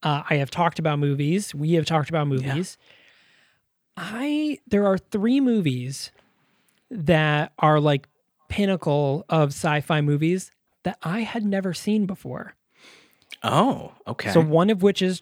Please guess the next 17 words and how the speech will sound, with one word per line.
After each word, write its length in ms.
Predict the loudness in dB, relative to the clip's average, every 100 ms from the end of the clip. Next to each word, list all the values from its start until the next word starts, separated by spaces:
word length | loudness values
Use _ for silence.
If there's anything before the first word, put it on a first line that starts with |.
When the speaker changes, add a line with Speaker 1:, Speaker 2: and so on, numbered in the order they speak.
| -8
Speaker 1:
Tron. 460 | -4 -4 -4 -8 -8 _ _ _ _ _ _ _ _ -2
I 100 | 0
never 320 | 2 2 2
saw 200 | 2 0
Speaker 2:
Okay. 80 | 0
Speaker 1:
Tron. 340 | -2 -4 -12 -14 _ _ _ _ _ _ -2
I 120 | 0
never 360 | 4 4 4 0
saw 240 | 0 0
the 140 | 2 2
original 400 | 2 2 0 2
Mad 260 | 0 0
Max. 600 | 0 -4 -6 -10 -16 -20 _ _ _ _ _ _ _ _ _ _ _ _ _
Speaker 2:
Interesting. 440 | -10 -10 -12 -6 0
Speaker 1:
And 520 | 2 2 0 -4 -8 _
Speaker 2:
Did 120 | -14 -10
I? 240 | -10